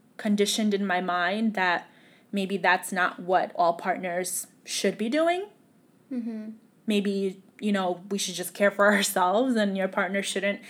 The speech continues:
Speaker 1: doesn't have to care about you. And it's sad to say, obviously, I know
Speaker 2: Mm-hmm.
Speaker 1: now it's not true. But after that, it just, it really went downhill.
Speaker 2: Okay.
Speaker 1: And then we got to my graduating high school.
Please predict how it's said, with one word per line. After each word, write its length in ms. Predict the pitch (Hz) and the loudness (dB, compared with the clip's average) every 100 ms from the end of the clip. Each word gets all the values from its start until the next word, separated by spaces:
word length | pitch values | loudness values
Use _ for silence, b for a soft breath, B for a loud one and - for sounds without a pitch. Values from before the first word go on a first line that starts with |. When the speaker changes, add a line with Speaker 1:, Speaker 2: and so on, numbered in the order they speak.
| B - | B -6
Speaker 1:
doesn't 200 | 202 196 | -4 0
have 240 | 180 175 | 0 -2
to 80 | 247 | -4
care 220 | 247 311 | 0 4
about 260 | 330 330 320 | 6 4 2
you. 340 | 339 359 359 B B B | 0 0 -4 B B B
And 120 | 208 | -2
it's 140 | 208 - | 0 2
sad 200 | 196 196 | 0 0
to 80 | 202 | -6
say, 260 | 175 175 - | -2 -2 -2
obviously, 580 | 175 185 170 - 170 - - | -4 -4 -8 -6 -6 -6 -6
I 80 | 170 | -6
know 100 | 165 | -6
Speaker 2:
Mm-hmm. 100 | 185 | -6
Speaker 1:
now 160 | - | -8
it's 140 | - - | -8 -10
not 140 | - | -4
true. 300 | 277 220 208 - B B B B B - | 0 0 -2 -12 B B B B B -4
But 140 | 196 | -2
after 300 | 190 208 302 | -2 0 0
that, 300 | 226 190 196 | 2 2 2
it 140 | 226 196 | 2 -2
just, 460 | 190 190 - - - B B B B B B - | -4 -4 -6 -10 -14 B B B B B B -6
it 60 | |
really 220 | 202 240 220 | -2 0 0
went 220 | 196 - | -2 -2
downhill. 400 | 151 - - - B B B _ _ _ - | -2 -2 -10 -10 B B B _ _ _ -20
Speaker 2:
Okay. 320 | - 226 226 - _ _ _ _ _ _ _ | -20 -18 -18 -20 _ _ _ _ _ _ _
Speaker 1:
And 140 | 202 202 | -4 -4
then 180 | 190 | -4
we 120 | 185 185 | -6 -4
got 440 | 190 180 - - | 0 0 -2 -8
to 720 | - - 180 180 175 175 185 202 - | -8 -4 -4 -4 -4 -6 -8 -14 -8
my 140 | 185 | -6
graduating 460 | 185 185 180 185 180 | -2 -2 0 -2 -2
high 140 | 214 254 | -2 -2
school. 520 | - 254 254 262 | 0 4 4 4